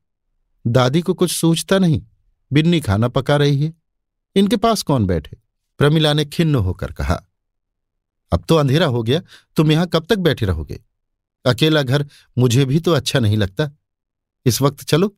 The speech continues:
सवेरे फिर आ जाना।" रोगड़ी ने प्रमिला की आवाज सुनकर आंखें खोल दी और मंद स्वर में बोली, "आओ माता जी, बैठो। मैं तो भैया से कह रही थी,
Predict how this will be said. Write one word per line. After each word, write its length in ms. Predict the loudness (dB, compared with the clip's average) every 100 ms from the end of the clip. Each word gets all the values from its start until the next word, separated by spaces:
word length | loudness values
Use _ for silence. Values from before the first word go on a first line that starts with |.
| _
सवेरे 380 | -2 0 2 0
फिर 180 | 0 0
आ 100 | 0
जाना।" 300 | -2 -4 -10 _ _ _ _ 0
रोगड़ी 320 | 0 2 2
ने 120 | 0
प्रमिला 400 | 0 0 2 0
की 120 | 0
आवाज 320 | 0 2 0
सुनकर 360 | -2 -4 -2 0
आंखें 300 | 0 0 -4
खोल 240 | -2 -2
दी 80 | 0
और 120 | 0
मंद 300 | 2 0 0
स्वर 220 | -2 -2 0
में 200 | 0 -2
बोली, 240 | -8 -8 -16 _ _ _ _ _ _ _ _ 0
"आओ 200 | 2 2
माता 300 | 0 0 -2
जी, 160 | -2
बैठो। 320 | -2 -2 -4 -10 _ _ _ _ _ _ _ _ _ _ _ _
मैं 140 | 0 2
तो 100 | 0
भैया 300 | 0 2 0
से 140 | -2
कह 220 | -2 0
रही 260 | 2 2 0
थी, 300 | -2 -8 -10